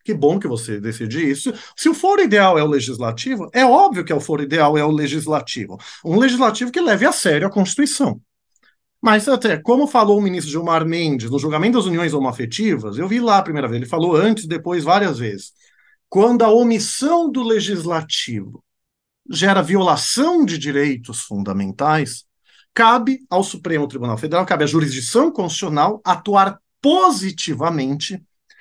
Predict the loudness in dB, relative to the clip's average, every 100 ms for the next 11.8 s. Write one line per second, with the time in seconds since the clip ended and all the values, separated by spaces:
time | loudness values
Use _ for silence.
0 | -14 2 2 4 2 2 4 2 2 2
1 | 2 2 0 -6 _ _ _ 0 2 2
2 | 0 0 -2 -2 -2 -4 -6 -6 -2 0
3 | 2 0 2 6 6 8 6 2 0 0
4 | 2 2 2 -2 -6 -4 -2 -2 -4 -4
5 | -4 -2 2 2 0 -2 -4 -4 -8 -6
6 | -2 0 2 2 4 4 4 0 -4 -10
7 | -20 _ -6 -4 -4 -2 -2 -2 -6 -8
8 | -8 -4 -4 -2 -2 0 -2 -4 -6 -8
9 | -6 -6 -6 -4 -2 -2 -4 0 0 2
10 | -2 -10 -20 -8 2 2 2 0 -2 -2
11 | -2 0 0 -2 0 0 -2